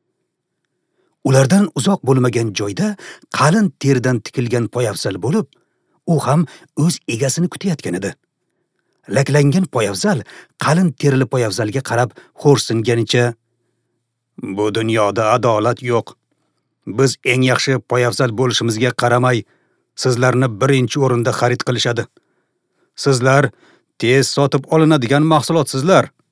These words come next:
derdi. Qalin terili poyafzal: "Xafa bo'lma, laklangan juftlik. Sizlarga alohida talab bor. Sizlar albatta uzoq va omadli xizmat qilasizlar.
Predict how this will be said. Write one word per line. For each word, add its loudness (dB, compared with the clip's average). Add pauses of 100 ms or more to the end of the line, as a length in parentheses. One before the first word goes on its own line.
(480)
derdi. -4 (1000)
Qalin 4
terili -2
poyafzal: -4 (1080)
"Xafa 2
bo'lma, 4 (640)
laklangan 0
juftlik. -6 (640)
Sizlarga 2 (100)
alohida 2
talab 0
bor. 0 (760)
Sizlar 2 (400)
albatta 4 (500)
uzoq 2 (280)
va 4 (160)
omadli 2
xizmat -2
qilasizlar. 0